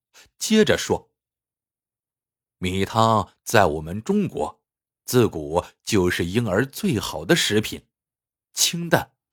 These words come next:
营养、助消化。这婴儿食物的上品，难道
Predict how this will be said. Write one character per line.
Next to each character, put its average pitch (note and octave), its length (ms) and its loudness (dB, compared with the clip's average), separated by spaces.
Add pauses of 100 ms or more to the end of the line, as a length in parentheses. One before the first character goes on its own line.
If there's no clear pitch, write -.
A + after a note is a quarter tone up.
(180)
营 F2+ 340 -4
养、 - 360 -4 (300)
助 - 180 -6
消 C#3+ 260 0
化。 - 300 -2 (880)
这 G#2 160 2
婴 C#3 260 0
儿 C3 160 6
食 - 240 -4
物 C3+ 160 2
的 G#2+ 80 2
上 D3 300 4
品， E2+ 440 -12 (440)
难 F#2+ 320 0
道 E2 420 2